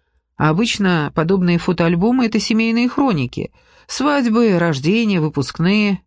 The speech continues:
прогулки в парке, мама, папа, я, счастливая семья и так далее. Здесь же подборка очень разнородная". Обратите внимание, что на всех фотографиях, за исключением этой,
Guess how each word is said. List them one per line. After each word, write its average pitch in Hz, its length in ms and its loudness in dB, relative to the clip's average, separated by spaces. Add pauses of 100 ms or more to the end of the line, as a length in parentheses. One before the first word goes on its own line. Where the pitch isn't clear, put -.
(120)
прогулки 170 420 -2
в - 120 -6
парке, 196 560 0 (480)
мама, 208 320 2
папа, 131 240 -4
я, 135 200 0
счастливая 143 540 0
семья 269 400 0
и 320 240 0
так 294 220 -2
далее. 262 420 -2 (880)
Здесь 247 340 0
же 320 120 0
подборка 269 460 -2
очень 240 540 0
разнородная". 196 880 0 (1800)
Обратите 233 540 0
внимание, 185 640 0 (280)
что 208 220 0
на 220 140 2
всех 214 240 -2
фотографиях, 208 840 0
за 185 160 0
исключением 208 800 0
этой, 107 420 -4